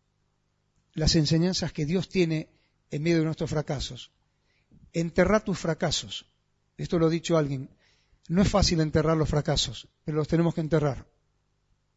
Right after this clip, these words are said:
Perdona los fracasos tuyos y los de los otros. Perdona los fracasos. Somos más que vencedores.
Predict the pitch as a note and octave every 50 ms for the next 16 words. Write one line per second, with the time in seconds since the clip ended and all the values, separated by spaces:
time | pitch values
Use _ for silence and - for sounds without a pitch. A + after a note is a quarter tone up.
0 | _ _ _ _ _ _ - - - - - - - - - - _ _ _ _
1 | _ _ _ _ _ _ _ _ _ _ - F#3 F3 F3 F#3 G3 G#3 A#3 A3 G#3+
2 | - - F3+ E3+ E3 G#3 G3 - - - - - G#3+ G#3+ F#3+ C#3 C3 C3+ B2+ -
3 | - - - - _ _ - - - - - - _ _ - - - - - _
4 | _ _ _ _ _ _ _ _ _ _ _ _ _ _ _ _ _ _ _ -
5 | E3 D#3+ E3 D#3+ D3+ D#3+ D#3+ E3 - G3 F3+ D#3+ - - B2+ A2+ - - - _
6 | _ _ _ _ _ _ _ _ _ - D#3+ D#3 E3 F3+ F#3+ G3+ F#3+ F3 - D#3+
7 | D#3+ D3+ E3+ D#3+ C3 - - G#2 - - - _ _ _ _ _ _ _ _ _
8 | _ _ _ _ _ _ _ _ _ _ _ _ - - _ _ _ _ _ _
9 | - - F3+ E3+ F3 D#3 G3 G3 - - F#3 F#3 F#3 D#3 - E3 D#3+ E3+ E3+ D3
10 | B2 G#2 - - -